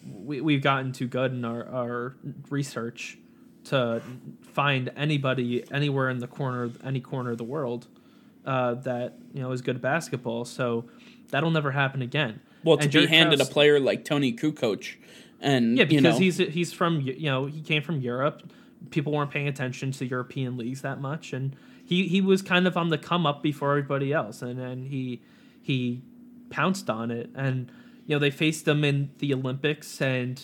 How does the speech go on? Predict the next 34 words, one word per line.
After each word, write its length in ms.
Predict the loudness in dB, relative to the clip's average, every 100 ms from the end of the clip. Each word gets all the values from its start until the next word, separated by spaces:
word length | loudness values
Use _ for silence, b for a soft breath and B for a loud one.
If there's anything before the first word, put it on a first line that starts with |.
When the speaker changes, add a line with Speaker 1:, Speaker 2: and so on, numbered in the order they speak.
| -8
Speaker 1:
uh, 480 | 0 2 2 0 -4 -8 -16 b b b b
they 120 | 0 0
kind 280 | 4 4 4
of, 320 | 2 -2 -12 -20 -6
you 100 | -2
know, 80 | 2
made 200 | 6 6
him 120 | 4
look 180 | 2 0
like 120 | -6
a 60 | -4
fool, 300 | 0 0 2
but 180 | 0
that's 180 | -2 -2
also 220 | -2 -4
the 120 | -4 -4
dream 300 | -2 -2 -4
team. 280 | -8 -10
He 100 | -8
was 100 | -8
going 140 | -6 -6
up 120 | -6
against 240 | -6 -6 -6
the 60 |
best 220 | -6 -4
of 60 | -4
the 60 | 0
best 160 | 0 -2
before 300 | -8 -4 -4
he 80 | -4
even 180 | -4 -6
had 120 | -6
a 60 |
chance 420 | -8 -6 -6 -8